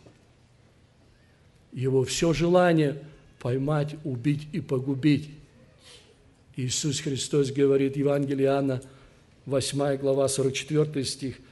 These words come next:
«Он был человека-убийца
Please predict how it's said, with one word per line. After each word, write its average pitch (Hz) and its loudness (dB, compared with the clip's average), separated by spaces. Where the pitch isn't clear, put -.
«Он 156 8
был 156 6
человека-убийца 143 2